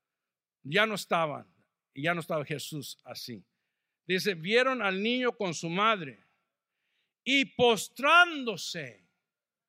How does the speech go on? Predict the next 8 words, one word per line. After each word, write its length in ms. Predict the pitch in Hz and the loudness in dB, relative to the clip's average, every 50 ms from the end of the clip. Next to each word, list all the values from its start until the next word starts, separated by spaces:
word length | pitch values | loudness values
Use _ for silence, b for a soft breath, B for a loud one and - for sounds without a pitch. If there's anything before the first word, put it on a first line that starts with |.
| _ _ _ _ _ _ _ _ _ _ _ _ | _ _ _ _ _ _ _ _ _ _ _ _
¿Qué 160 | 269 320 320 | -2 -2 -2
significa 580 | - 349 339 349 330 254 - 302 269 285 285 285 | -2 -4 -6 -6 -6 -6 -6 -6 -4 -2 0 0
esa 160 | 262 - 277 | 0 0 -2
palabra, 580 | - - 226 214 214 233 254 247 233 214 190 - | -4 -4 -2 0 0 2 2 2 0 -2 -4 -4
postrándose? 1300 | _ - 196 165 - - - - 233 240 254 254 233 208 190 170 151 - - - 156 139 117 101 - _ _ _ _ _ _ _ _ _ _ _ _ _ _ _ _ _ _ _ _ | _ -8 -6 -6 -6 -8 -8 -4 -2 0 0 0 0 -2 -6 -8 -8 -10 -10 -10 -10 -12 -12 -16 -20 _ _ _ _ _ _ _ _ _ _ _ _ _ _ _ _ _ _ _ _
They 180 | - 190 196 185 | -2 -2 -2 -2
fell 560 | - - - - 269 302 320 339 320 269 226 175 | -2 -8 -4 2 4 6 8 8 6 6 4 0
down. 340 | 165 185 170 143 127 120 | -2 -4 -2 -4 -6 -10